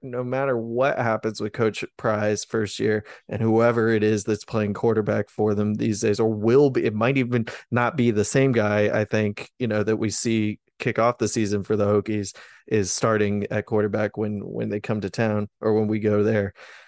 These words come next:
Anyway, I'm rambling to say that, yeah, I'm ex-, expecting a loss, but what a massive opportunity for Coach Elliott to take advantage of a down year, potentially down year in Blacksburg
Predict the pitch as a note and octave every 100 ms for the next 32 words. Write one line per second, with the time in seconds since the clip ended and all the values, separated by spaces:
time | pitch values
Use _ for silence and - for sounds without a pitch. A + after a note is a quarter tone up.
0 | _ - F#3+ F3 C3+ B2 B2+ D#3+ F3+ B2+
1 | B2+ C3 A#2+ A2+ A2 A2 - G#2 G#2 G2+
2 | G#2+ G2+ G2 G#2 - - - - - _
3 | - - - - A3 A2 B2 D#3+ G#2+ -
4 | A2+ _ _ - D3+ B2+ A2 - _ _
5 | _ - C3 E3+ F#3+ B2+ B2 C#3 C#3+ C#3
6 | A2+ A#2 A#2+ G#2 - - F#3 B2+ A2+ G#2
7 | A#2 G#2+ B2+ A2+ - - A#2+ A2+ G#2 -
8 | - - _ - - C3 A#2 G#2 A2+ B2+
9 | D3+ A#2+ A2 G#2 - A#2 A2 G#2+ A#2 A2
10 | A#2 B2 A#2 A2 A2 G#2 G#2+ - _ _
11 | - A#2 C#3 C#3 - A#2+ A#2+ A#2+ A2 A2+
12 | A2 A2 A2 G2+ A2+ A2+ A2 - A#2 G#2